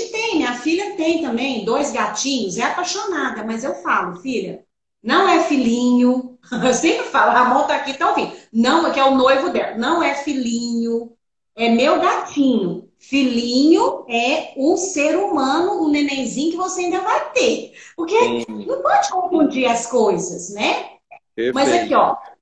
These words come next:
Speaker 1: quero deixar também um grande abraço pro Wagner. Wagner, obrigado. Wagner é um dos nossos benfeitores,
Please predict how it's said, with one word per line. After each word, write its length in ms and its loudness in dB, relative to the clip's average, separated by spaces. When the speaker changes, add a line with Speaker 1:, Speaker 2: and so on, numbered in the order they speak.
Speaker 1:
quero 260 4
deixar 480 2
também 240 0
um 100 0
grande 340 2
abraço 720 -2
pro 200 -2
Wagner. 840 0
Wagner, 440 0
obrigado. 560 -6
Wagner 520 -4
é 140 -6
um 140 -4
dos 160 -14
nossos 400 -12
benfeitores, 1200 -4